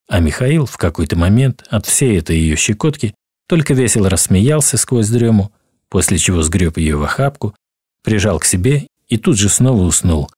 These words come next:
мерно дыша горячим и мощным своим дыханием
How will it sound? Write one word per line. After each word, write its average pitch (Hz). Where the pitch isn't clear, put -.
мерно 82
дыша 85
горячим 85
и -
мощным 78
своим 73
дыханием 131